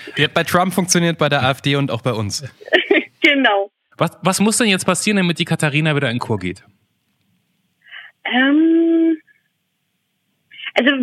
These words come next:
Speaker 2: wenn ich nur zu den Proben gehen, gehen dürfte, würde es mir eigentlich schon reichen. Ich muss gar nicht, also ich brauche nicht, ich singe einfach nur gerne. Aber wie gesagt, ähm,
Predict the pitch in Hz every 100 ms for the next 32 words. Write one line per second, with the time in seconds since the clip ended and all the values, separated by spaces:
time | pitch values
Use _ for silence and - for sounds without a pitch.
0 | 240 233 254 285 302 294 285 277 254 208
1 | 277 349 311 311 320 - 294 277 262 254
2 | 311 381 - 311 269 262 247 - 202 214
3 | 214 - 190 165 156 156 _ _ _ _
4 | _ - - - 233 240 - 214 202 208
5 | - - - 392 - - 196 254 269 254
6 | 254 - - - - 302 339 180 190 185
7 | 202 202 190 202 254 - - - - -
8 | - 190 190 196 190 185 185 - - 175
9 | 170 160